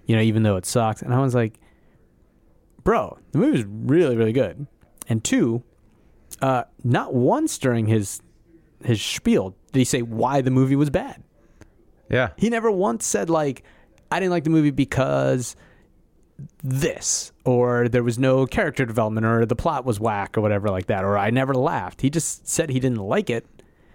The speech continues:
Speaker 1: and then tried to make everyone sound like if you did like it, you were pretending to like it.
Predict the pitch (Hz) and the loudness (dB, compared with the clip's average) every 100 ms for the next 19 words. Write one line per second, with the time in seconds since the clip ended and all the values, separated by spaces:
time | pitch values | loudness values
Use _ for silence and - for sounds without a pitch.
0 | _ - 127 131 131 131 131 117 139 131 | _ -4 2 4 4 2 2 0 -2 0
1 | 131 127 131 131 127 127 123 120 - - | 0 2 2 2 2 0 0 -4 -10 -20
2 | _ - 143 139 139 127 113 - 117 120 | _ -4 -2 0 2 2 0 -2 -2 -2
3 | 107 156 180 139 113 107 107 113 117 104 | 0 2 2 2 0 0 0 2 2 2
4 | 123 113 - 175 160 87 101 - _ _ | -2 -4 -4 -2 -2 -4 -8 -12 _ _
5 | _ _ _ _ - 104 98 95 98 | _ _ _ _ -4 -2 -2 -2 -4